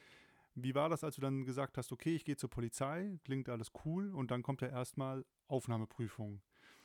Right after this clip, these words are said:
Wie war das nochmal, sich darauf vorzubereiten oder das dann so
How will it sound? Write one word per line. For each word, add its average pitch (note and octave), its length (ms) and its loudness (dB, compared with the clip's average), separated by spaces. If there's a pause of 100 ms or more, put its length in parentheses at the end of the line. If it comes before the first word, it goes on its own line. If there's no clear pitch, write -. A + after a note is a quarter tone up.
(600)
Wie C3+ 400 -2
war B2+ 160 6
das A#2+ 380 0
nochmal, A#2 720 0 (400)
sich - 180 -6
darauf A#2 260 -2
vorzubereiten A#2 800 -2
oder A2+ 200 -4
das A2+ 160 -8
dann A#2 180 -2
so A#2 380 -6